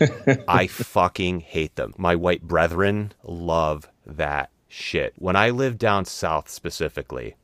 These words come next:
Speaker 2: those fucking people put mayonnaise on everything.
Speaker 1: Yeah.
Speaker 2: And to speak to what you said about the ma-, the, uh, egg salad, I'm sorry, the second, th-,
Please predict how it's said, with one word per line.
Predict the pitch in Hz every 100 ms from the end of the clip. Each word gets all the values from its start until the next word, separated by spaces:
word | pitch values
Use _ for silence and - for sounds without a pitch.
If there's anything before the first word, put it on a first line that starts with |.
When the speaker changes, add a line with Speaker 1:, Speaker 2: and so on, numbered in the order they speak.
| -
Speaker 2:
those | 98 -
fucking | 110 101 98
people | 92 92
put | - 95
mayonnaise | 90 87 82 80 78 -
on | 76 73 76 -
everything. | 104 101 101 92 85 82 76 - 71 62 -
Speaker 1:
Yeah. | 90 -
Speaker 2:
And | - 113
to | - 117
speak | - 131
to | 123
what | 98 90
you | 98
said | - 120
about | 117 90 90
the |
ma-, | 85 85 90 -
the, | - 82 90 82
uh, | 73 73 71 -
egg | 101 107
salad, | 131 131 143 143 -
I'm | 170 151
sorry, | - 98 85
the | 87
second, | - - 156 170 -
th-, | 117 185